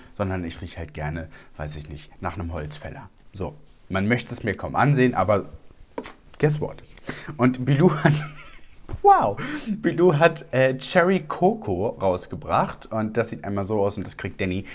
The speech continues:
Der liebt nämlich Duschschäume und ihm ist es egal, wonach es riecht.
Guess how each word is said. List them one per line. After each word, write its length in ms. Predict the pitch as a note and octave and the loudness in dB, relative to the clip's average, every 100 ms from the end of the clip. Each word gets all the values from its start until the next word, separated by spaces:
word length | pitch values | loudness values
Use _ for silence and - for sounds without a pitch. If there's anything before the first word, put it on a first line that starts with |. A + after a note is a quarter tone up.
| - | -10
Der 80 | G#2 | -8
liebt 260 | G2 C#3+ C3+ | -6 -6 -6
nämlich 320 | A2 B2+ - - | -4 -4 -6 -8
Duschschäume 680 | B2+ D3+ B3+ - - - D#2 | -2 4 4 2 -2 -6 -2
und 180 | F#2+ - | -2 0
ihm 120 | E3 | 2
ist 140 | F3 | 2
es 100 | B2 | 0
egal, 320 | G#2+ A#2 A2+ D3 | 0 4 6 6
wonach 220 | B2 F#2 | 4 2
es 140 | - | 0
riecht. 380 | B2 G#3 - | 0 2 0